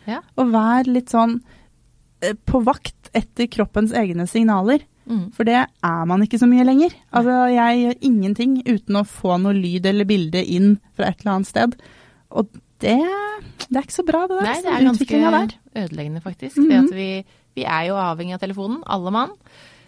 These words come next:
Speaker 1: Eh, men ikke bruk den når du skal få orgasme, og spesielt ikke de første gangene. Og hvis du sliter med å få orgasme, første bud er at du får orgasme og klarer det helt alene.
Speaker 2: Mhm.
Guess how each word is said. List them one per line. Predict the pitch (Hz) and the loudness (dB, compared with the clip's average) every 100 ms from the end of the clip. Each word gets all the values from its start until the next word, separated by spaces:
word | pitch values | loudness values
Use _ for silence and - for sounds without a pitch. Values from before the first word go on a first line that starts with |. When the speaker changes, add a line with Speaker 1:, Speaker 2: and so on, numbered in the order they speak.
| - | -4
Speaker 1:
Eh, | 202 202 202 | 0 2 0
men | 220 | -2
ikke | - - 202 | -4 -4 -2
bruk | 190 185 202 220 - | 0 0 -2 -6 -4
den | 175 202 226 - | -2 -2 -4 -4
når | 175 165 | -6 -6
du | |
skal | 180 208 190 185 190 | -6 -4 -2 -2 -4
få | - 170 | -4 -4
orgasme, | 180 165 - 185 202 | -4 -6 -6 -4 -4
og | |
spesielt | - 196 - 185 165 190 | -6 -8 -4 -2 -2 -4
ikke | 196 160 | -6 -4
de | 170 | -2
første | 196 180 | -2 -2
gangene. | 160 160 | -2 0
Og | 175 | -2
hvis | 165 | -4
du | 196 | -4
sliter | - 185 156 143 190 | -4 -2 -2 -2 -2
med | 196 | 0
å | |
få | 175 | 0
orgasme, | 180 170 - 220 - - - - - - | -2 -2 -2 -4 -6 -20 -20 -20 -14 -6
første | 262 - - - - - - 220 208 | -4 -4 -6 -10 -20 -14 -4 -2 0
bud | 226 254 220 | 0 -2 -4
er | 151 160 | -4 -4
at | 165 185 | -4 -2
du | 208 208 - | -2 -2 -4
får | - 180 185 | -8 -6 -4
orgasme | 190 170 143 - 165 170 | -4 -6 -6 -6 -4 -4
og | 190 | -6
klarer | - 165 156 | -4 -4 -2
det | 156 170 - - | -4 -6 -10 -14
helt | 151 165 | -12 -12
alene. | 160 151 - - | -12 -14 -8 2
Speaker 2:
Mhm. | 202 160 160 | 4 4 2